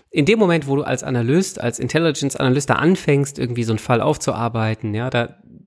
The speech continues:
machst du Clustering, also du versuchst, die ganzen Artefakte und Observables, die du hast, zu sortieren, ja, und für dich irgendwie zu gliedern, zu strukturieren.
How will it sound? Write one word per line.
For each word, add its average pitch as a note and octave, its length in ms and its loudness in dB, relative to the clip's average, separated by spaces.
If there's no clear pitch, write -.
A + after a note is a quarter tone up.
machst A#2 320 -2
du B2+ 60 -4
Clustering, B2+ 800 4
also G2+ 160 -6
du G#2+ 60 -6
versuchst, A2+ 500 -4
die G#2+ 60 -10
ganzen A2 420 -2
Artefakte A2 800 0
und G#2 100 -4
Observables, A2 640 2
die A#2 80 -4
du G#2+ 100 0
hast, A2 200 -2
zu A#2 120 -4
sortieren, C3+ 680 2
ja, A2+ 180 2
und A2 100 -2
für - 100 -8
dich A#2 220 -6
irgendwie A#2 200 0
zu G#2+ 160 -4
gliedern, A#2+ 380 0
zu - 80 -6
strukturieren. B2 540 -2